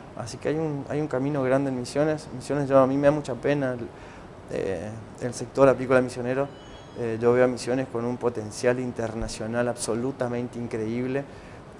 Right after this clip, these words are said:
y hace quince años, doce años, trece años que estamos viendo, este, que hay, bueno, sí, que subsidio, subsidio, subsidio, y, y, y yo sigo, aún sigo esperando los resultados. Eh,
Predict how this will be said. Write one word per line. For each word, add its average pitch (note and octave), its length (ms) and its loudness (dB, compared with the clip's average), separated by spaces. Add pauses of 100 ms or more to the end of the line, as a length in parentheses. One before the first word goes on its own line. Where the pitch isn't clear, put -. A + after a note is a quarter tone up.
y A#2 40 -2
hace A2 460 -4 (1080)
quince B2+ 360 0
años, B2 380 6 (100)
doce C3+ 320 4
años, B2 500 2
trece C3 360 2
años B2+ 320 2
que B2 60 -4
estamos B2 420 -2
viendo, B2+ 400 -2 (420)
este, A2 540 2 (180)
que A#2 140 0
hay, A2+ 460 2 (600)
bueno, A#2+ 320 6
sí, B2+ 300 0
que A2+ 120 -4
subsidio, A#2 580 -4
subsidio, A2+ 520 -4
subsidio, B2 460 -4
y, A2+ 260 -4 (140)
y, A2 260 -4
y A2+ 140 -6
yo A#2+ 80 -4
sigo, C3+ 320 2
aún C3 260 0
sigo C3 260 0
esperando B2 380 2
los A#2+ 140 2
resultados. A#2 640 8 (680)
Eh, A2 400 0